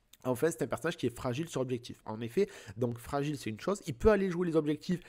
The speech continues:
qui sont lointains lorsque les personnages peuvent pas venir. Mais par exemple, lorsqu'il va s'agir de contrôler des zones, et cetera, euh, souvent, la, les zones qui sont au milieu, donc je pense notamment à la, à la zone qui est rouge ou à la zone,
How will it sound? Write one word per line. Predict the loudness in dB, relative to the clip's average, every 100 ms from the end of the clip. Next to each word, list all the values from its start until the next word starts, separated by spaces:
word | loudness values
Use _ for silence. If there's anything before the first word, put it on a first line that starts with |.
| -16 -16
qui | -8
sont | -4 -2
lointains | 2 2 2 0 0
lorsque | -2 0
les | 0
personnages | 2 0 0 0
peuvent | 0 -2 -4 -4
pas | -2
venir. | -2 -2 -2
Mais |
par | 0 0
exemple, | 0 -4 -10
lorsqu'il | -10 0 2
va |
s'agir | 2 2 2
de | 0
contrôler | -2 -2 0 2 2
des | 2
zones, | 4 2 2
et |
cetera, | -4 -6 -6 0 2 2 -4 -8 -2
euh, | -2
souvent, | -2 0 2 2
la, | 0 2
les | 2 2
zones | 0 -2
qui | -4 -10
sont | -8
au |
milieu, | -8 -2 0 0
donc | 0 -4
je | -4
pense | -6 -8 -10
notamment | -4 -2 -2 -4 -10 -8
à | 0
la, | 4 6 4 2 -4 -12 -4
à | 0
la | 2
zone | 2 0 0
qui | 2
est | 2
rouge | 4 0 -2
ou | 0 6
à | 8
la | 6
zone, | 4 2 2